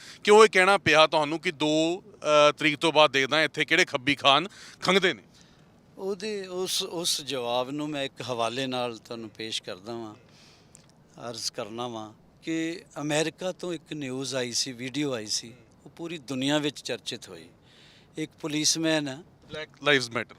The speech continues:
Speaker 2: ਹਾਂ, ਪੁਲਿਸ, ਪੁਲਿਸ ਵਾ-, ਮੈਟਰ ਦਾ ਨਹੀਂ ਮੈਨੂੰ ਪਤਾ ਕੀ ਸੀਗਾ, ਲੇਕਿਨ ਇੱਕ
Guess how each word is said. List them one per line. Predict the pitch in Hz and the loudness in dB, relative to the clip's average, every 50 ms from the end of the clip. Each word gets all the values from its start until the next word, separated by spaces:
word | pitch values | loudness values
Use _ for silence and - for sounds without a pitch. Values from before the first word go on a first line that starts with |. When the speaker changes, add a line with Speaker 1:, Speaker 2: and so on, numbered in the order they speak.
| - | -20
Speaker 2:
ਹਾਂ, | 127 120 120 | -20 -20 -20
ਪੁਲਿਸ, | - - 156 165 175 175 - - | -12 -6 -4 -4 -4 -4 -6 -8
ਪੁਲਿਸ | - 175 175 180 165 - - | -6 -4 -4 -2 -2 -4 -4
ਵਾ-, | 165 156 156 147 139 135 131 135 | -2 -4 -4 -4 -6 -10 -14 -8
ਮੈਟਰ | 147 143 143 135 - 175 175 | -6 -6 -6 -6 -8 -12 -12
ਦਾ | 160 165 156 | -8 -8 -6
ਨਹੀਂ | 143 156 185 | -6 -4 -6
ਮੈਨੂੰ | 180 165 147 117 | -6 -6 -8 -8
ਪਤਾ | 101 107 - - 98 117 135 131 _ _ _ _ _ _ _ _ _ - - _ _ _ _ _ _ _ _ _ _ _ _ 160 156 147 _ _ | -12 -16 -18 -20 -20 -20 -20 -20 _ _ _ _ _ _ _ _ _ -20 -20 _ _ _ _ _ _ _ _ _ _ _ _ -20 -20 -20 _ _
ਕੀ | - 147 139 135 | -10 -8 -6 -4
ਸੀਗਾ, | - - 135 107 98 92 90 - _ - | -4 -4 -4 -8 -14 -16 -20 -20 _ -16
ਲੇਕਿਨ | 120 139 151 - 170 165 165 | -14 -12 -10 -8 -8 -6 -6
ਇੱਕ | 156 147 | -8 -8